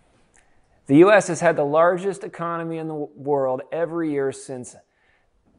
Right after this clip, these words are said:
eighteen seventy-one. That means we're coming up on our one hundred fiftieth year in a row of having the largest economy, and the next closest country isn't even close. We're at twenty-one point four trillion.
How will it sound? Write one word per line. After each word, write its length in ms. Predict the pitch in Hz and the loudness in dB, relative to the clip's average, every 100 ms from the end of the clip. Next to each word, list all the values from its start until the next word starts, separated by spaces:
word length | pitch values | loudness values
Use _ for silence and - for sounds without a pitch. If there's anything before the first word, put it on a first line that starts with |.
| _ _ _ _ _ | _ _ _ _ _
eighteen 1120 | 202 240 254 - - - - 220 185 156 143 147 | 2 2 2 -6 -18 -16 -8 -4 -2 0 -2 -4
seventy-one. 920 | - - - 165 165 160 147 143 139 117 | -10 -12 -2 0 0 0 0 0 0 0
That 160 | 135 | -2
means 200 | 190 180 | -2 0
we're 80 | 165 | -2
coming 320 | 160 170 160 | -2 -2 2
up 180 | 156 151 | 2 4
on 160 | 147 135 | 0 2
our 120 | 127 | 0
one 240 | 131 170 | 0 -4
hundred 380 | 180 180 170 143 | -2 -2 0 -2
fiftieth 680 | - - 233 233 - 202 170 | -8 -10 0 0 2 0 0
year 300 | 170 175 185 | 0 0 0
in 80 | 180 | 0
a 60 | 160 | 0
row 260 | 160 156 | 0 0
of 60 | 139 | 0
having 240 | 151 147 | -4 -6
the 60 | 139 | -10
largest 420 | 139 147 147 143 | -6 -6 -8 -14
economy, 540 | 135 135 160 175 147 143 | -18 -14 -14 -12 -12 -10
and 200 | 147 143 _ _ _ _ _ _ _ _ _ | -10 -12 _ _ _ _ _ _ _ _ _
the 160 | 123 160 | -2 2
next 240 | 180 202 | 4 2
closest 380 | - 208 202 185 | 4 2 2 -2
country 340 | 226 247 202 | 0 0 2
isn't 220 | 185 185 | 2 2
even 240 | 185 180 175 | -4 -4 -6
close. 600 | - 226 233 160 - - _ | -4 -2 0 -2 -8 -20 _
We're 160 | 170 196 | -6 -6
at 100 | - | -6
twenty-one 460 | 202 202 196 190 | -8 -6 -6 -8
point 280 | 180 190 185 | -8 -8 -10
four 300 | - 202 220 | -8 -4 -4
trillion. 760 | 208 - 202 220 220 226 233 | -6 -10 -8 -4 -6 -6 -10